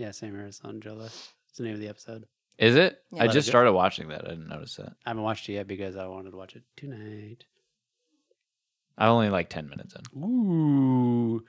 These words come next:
Speaker 1: So we watched The Holdovers, Oscar nominated for Best Picture.
Speaker 2: Mm-hmm.
Speaker 1: I thought
Speaker 3: I
Speaker 1: it
Speaker 3: thought we
Speaker 1: was pretty
Speaker 3: talked about
Speaker 1: good.
Speaker 3: it.
Speaker 1: We haven't talked about it yet.
Speaker 2: We talked about it with each other, but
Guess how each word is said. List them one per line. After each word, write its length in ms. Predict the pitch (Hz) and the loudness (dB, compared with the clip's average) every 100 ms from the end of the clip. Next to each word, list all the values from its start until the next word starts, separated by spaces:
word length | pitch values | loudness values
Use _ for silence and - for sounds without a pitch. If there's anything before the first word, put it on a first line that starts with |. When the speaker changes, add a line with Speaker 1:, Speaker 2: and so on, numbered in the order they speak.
| _ - | _ -4
Speaker 1:
So 180 | 143 | 0
we 100 | 143 | 4
watched 200 | 151 151 | 6 4
The 80 | 139 | 0
Holdovers, 920 | 117 151 147 113 104 110 127 - - - _ _ _ _ - | 2 4 4 2 2 2 0 -2 -10 -14 _ _ _ _ -4
Oscar 480 | 120 127 - 123 117 | -2 -2 -6 -6 -2
nominated 580 | 117 117 117 113 110 | 0 0 0 0 0
for 120 | - 110 | -2 -2
Best 320 | 113 110 - | 0 0 -4
Picture. 420 | 107 - 117 120 | -8 -6 -6 -2
Speaker 2:
Mm-hmm. 480 | 101 101 110 117 165 175 _ _ - | -2 -2 0 0 -2 -6 _ _ 2
Speaker 1:
I 140 | 113 | 2
thought 160 | 127 120 | 4 6
Speaker 3:
I 40 | |
Speaker 1:
it 40 | 123 | 6
Speaker 3:
thought 80 | |
we 60 | 135 | 6
Speaker 1:
was 80 | - | 2
pretty 320 | - 185 139 | 4 2 4
Speaker 3:
talked 100 | 143 | 0
about 140 | 151 143 | 2 2
Speaker 1:
good. 80 | 147 143 - _ _ _ | 0 -4 -14 _ _ _
Speaker 3:
it. 40 | |
Speaker 1:
We 60 | 123 | -8
haven't 160 | 117 120 | -6 -8
talked 220 | 135 113 | -10 -12
about 160 | 90 | -14
it 60 | 90 | -14
yet. 140 | 90 | -10
Speaker 2:
We 60 | 107 | 0
talked 140 | 117 | 4
about 140 | 117 104 | 6 6
it 20 | |
with 120 | 92 | 4
each 140 | 78 90 | -2 0
other, 280 | 82 71 71 | 0 0 -4
but 240 | 71 65 | -6 -8